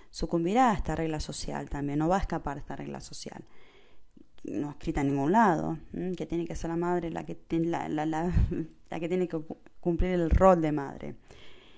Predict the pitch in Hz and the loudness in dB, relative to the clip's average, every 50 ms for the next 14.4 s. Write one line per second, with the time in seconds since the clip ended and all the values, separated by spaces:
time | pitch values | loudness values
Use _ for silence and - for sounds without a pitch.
0 | - - - - - 185 185 175 160 185 196 208 202 - - - 190 185 180 175 | -18 -14 -6 0 2 2 2 2 2 2 0 0 0 0 2 4 6 6 8 6
1 | 170 165 165 160 160 156 156 160 156 - - - 165 147 - - - - - - | 6 4 4 4 2 2 2 0 0 -2 -2 -2 -2 -2 -4 -6 -8 -8 -8 -6
2 | - 175 175 175 165 156 - - - 170 - 170 160 - 185 180 175 170 170 160 | -4 -2 0 0 -2 -2 -4 -8 -8 -4 -4 -2 0 0 0 0 0 0 0 0
3 | 156 156 156 156 156 151 156 160 156 156 151 - 147 147 - - - - - - | 0 -2 -2 -2 -2 0 0 0 0 0 -2 -2 -2 -2 -2 -2 -4 -10 -12 -12
4 | - - - - - - - - - - - - - - - - - - - - | -16 -20 -20 -20 -16 -16 -16 -16 -18 -20 -20 -20 -18 -16 -14 -14 -12 -12 -14 -14
5 | - - - - - - - 50 - 196 202 220 220 240 330 392 403 359 - - | -14 -16 -16 -16 -14 -12 -8 -6 -4 0 0 2 4 4 4 4 4 0 -2 0
6 | - - 427 494 523 - - - 156 170 170 175 170 - - - - - - - | 2 4 4 4 4 2 2 2 0 0 0 0 -2 -2 -4 -6 -4 -4 -6 -8
7 | - - - - - - - - - 160 156 - - - 160 170 - - 190 - | -8 -8 -6 -6 -4 -4 -4 -4 -2 -2 -2 0 0 0 0 0 0 0 0 2
8 | - 302 330 311 269 208 - 190 170 - - 185 175 - 180 165 - - 165 165 | 4 4 4 4 2 0 0 -4 -6 -6 -6 -6 -6 -6 -6 -6 -4 -4 -4 -4
9 | 156 - - 190 185 170 190 180 165 - - 170 165 160 165 160 - 160 156 156 | -4 -2 -2 -2 0 0 0 -2 -2 -4 -6 -4 -4 -2 -2 -2 -2 -2 -2 -2
10 | 151 - - 165 160 - - 151 156 - - - 165 165 170 160 - - - 170 | -2 -2 -4 -6 -8 -6 -2 2 2 2 2 2 0 -2 -2 -2 0 0 0 0
11 | 170 170 170 170 170 - - - - - 226 254 285 302 285 247 220 208 - - | 0 0 -2 -2 -4 -4 -6 -6 -2 0 2 4 4 4 2 2 2 0 0 0
12 | - 208 - - - 294 302 302 302 285 269 - - 208 196 196 185 180 - 240 | -2 -4 -4 -2 2 4 4 4 4 2 0 0 -2 -2 0 0 0 0 2 2
13 | 262 277 277 262 269 269 254 233 247 311 381 339 202 170 - - 131 143 147 - | 2 2 2 2 2 2 2 2 2 4 4 4 2 2 2 0 0 0 -2 -4
14 | - - 143 - 139 135 139 | -4 -6 -8 -10 -10 -10 -12